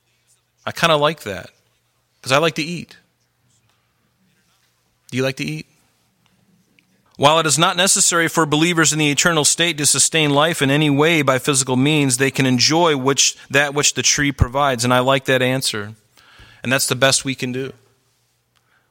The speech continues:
We'll figure it out when we get there. I don't really care, to be honest with you. The fact that it's there, I'm glad.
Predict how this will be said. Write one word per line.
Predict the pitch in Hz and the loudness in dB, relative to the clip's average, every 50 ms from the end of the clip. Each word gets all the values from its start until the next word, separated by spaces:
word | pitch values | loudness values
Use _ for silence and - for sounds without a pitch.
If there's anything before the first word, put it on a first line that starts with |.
| _ | _
We'll | 135 143 | -4 -2
figure | - - 180 170 165 | 2 2 2 4 4
it | 165 156 | 2 2
out | 160 165 160 160 | 2 0 0 -2
when | 160 156 | -4 -6
we | 156 | -4
get | 143 151 160 160 - | -2 -2 -4 -2 -2
there. | 127 110 107 | -4 -4 -2
I | 110 - | -2 -2
don't | 143 151 | -2 -2
really | 170 170 160 151 - | -4 -4 -6 -6 -6
care, | - - 156 165 170 135 | -4 -2 0 2 2 0
to | 113 - 123 | -2 -4 -8
be | 120 120 | -10 -8
honest | 117 123 135 151 147 - - | -8 -8 -8 -6 -6 -6 -6
with | 117 113 | -6 -8
you. | 113 117 123 135 139 _ _ _ _ _ _ - - _ _ _ _ _ | -8 -10 -12 -14 -18 _ _ _ _ _ _ -20 -20 _ _ _ _ _
The | 117 | -10
fact | 113 - 160 165 165 - | 0 2 2 2 2 0
that | 175 165 156 | -2 -2 0
it's | 147 - | -2 -2
there, | 139 139 156 185 190 156 139 139 143 143 - | 0 0 2 2 2 2 0 0 -2 -6 -6
I'm | 139 143 151 | -6 -6 -4
glad. | 143 147 165 202 196 127 107 101 - | 0 0 0 2 0 -2 -6 -8 -10